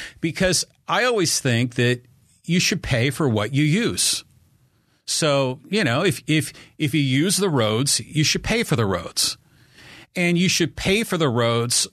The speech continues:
you know, kind of in proportion to how much you use the roads. To me, that makes sense. You know, um, 'cause right now there are a lot of people that don't have cars, but yet they're paying income taxes to fund roads.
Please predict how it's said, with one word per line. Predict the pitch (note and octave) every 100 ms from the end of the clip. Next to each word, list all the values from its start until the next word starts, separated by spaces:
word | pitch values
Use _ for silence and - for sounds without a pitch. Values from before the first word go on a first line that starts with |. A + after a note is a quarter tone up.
| - -
you | A3
know, | G#3
kind | - A#3+
of | F3+ -
in | G#3+ G#3+
proportion | - E3 - - G3 F#3+ C3+ C#3
to | D#3
how | - D3
much | D3+ C3+ - C3+
you |
use | B2+ A#2 A#2 A2+ A2
the |
roads. | E2+ F2+ - - - - _ _ _ _ _ _ _
To | -
me, | C4+ A#3+
that | F#3+
makes | D3+ -
sense. | A#2+ - - - - - - -
You | D#3
know, | D3 C#3 -
um, | F3 D#3+ D#3 D#3 -
'cause | G#3
right | C4+ D4+
now | F3 G3+ D#3
there | F#3+
are | G3+
a |
lot | E3+ F#3
of |
people | F#3 F3+ F3 F3+ A3+
that | B2 C#3+ D#3 - _ _ - A#2+
don't | C3+ C3+
have | D#3 D#3
cars, | - E3+ C3 F#2+ F#2+ - - - - - - C#3+
but | C#3
yet | D3+ E3
they're | D3+ C#3
paying | D#3 C#3 C3+
income | E3 G#3+ D#3+ C#3+
taxes | - B2+ B2 C#3+ C3+
to | -
fund | A2+ - C3+ B2
roads. | D3 A#2 F2+ -